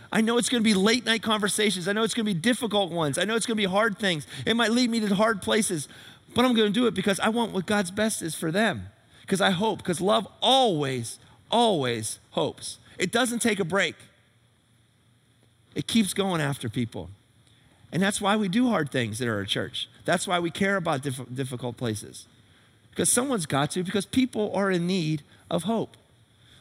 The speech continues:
But the reason why we, we look at hope is because we know that Jesus has given us hope.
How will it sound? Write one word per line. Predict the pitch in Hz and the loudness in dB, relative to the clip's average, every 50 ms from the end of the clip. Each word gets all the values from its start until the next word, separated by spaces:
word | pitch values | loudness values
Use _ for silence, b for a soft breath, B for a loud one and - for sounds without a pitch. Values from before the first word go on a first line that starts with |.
| b - | b -2
But | 160 160 | 0 2
the | 196 | 2
reason | 190 247 262 220 233 214 220 | 4 4 4 4 4 2 2
why | 214 220 226 233 226 | 4 4 4 4 4
we, | 208 220 214 196 - | 4 2 2 2 0
we | - 143 - 170 196 190 | -4 -6 -4 -4 -2 -2
look | 165 175 202 214 - | 0 0 0 0 0
at | 196 175 | 0 0
hope | 156 196 226 214 185 170 | 0 2 0 0 0 -2
is | 160 | -4
because | 156 170 165 - 175 156 143 147 | -4 -2 0 0 0 0 0 0
we | 156 202 220 214 | 2 2 2 4
know | 208 214 202 180 139 127 117 117 - | 4 4 2 2 2 0 -2 -4 -4
that | - 139 123 - | -4 -4 -4 -4
Jesus | - - 196 202 165 151 120 113 110 - - - _ - | -2 0 0 0 0 -2 -4 -6 -8 -10 -14 -12 _ -6
has | 135 120 - | -6 -4 -2
given | 143 127 127 135 | -2 0 0 0
us | 135 127 - - | -2 -2 -4 -6
hope. | - 98 95 - | -8 -10 -12 -12